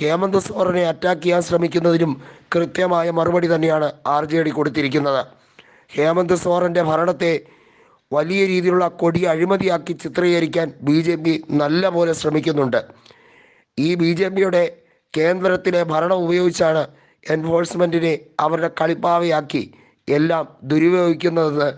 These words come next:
കൃത്യതയോടെ ആർ ജെ ഡി പറയുന്നുമുണ്ട്. ആർ ജെ ഡി നേതാക്കൾ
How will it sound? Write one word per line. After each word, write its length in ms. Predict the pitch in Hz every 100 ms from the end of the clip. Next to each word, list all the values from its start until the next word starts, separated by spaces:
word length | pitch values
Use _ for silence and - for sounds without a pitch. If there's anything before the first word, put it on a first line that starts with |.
| - - -
കൃത്യതയോടെ 800 | 170 - 196 185 180 165 139 -
ആർ 180 | 147 156
ജെ 180 | 156 160
ഡി 80 | 151
പറയുന്നുമുണ്ട്. 760 | 151 151 160 160 151 135 131 - - - - - - - -
ആർ 160 | 151 165
ജെ 160 | 180
ഡി 100 | 170
നേതാക്കൾ 600 | 170 175 175 175 180 160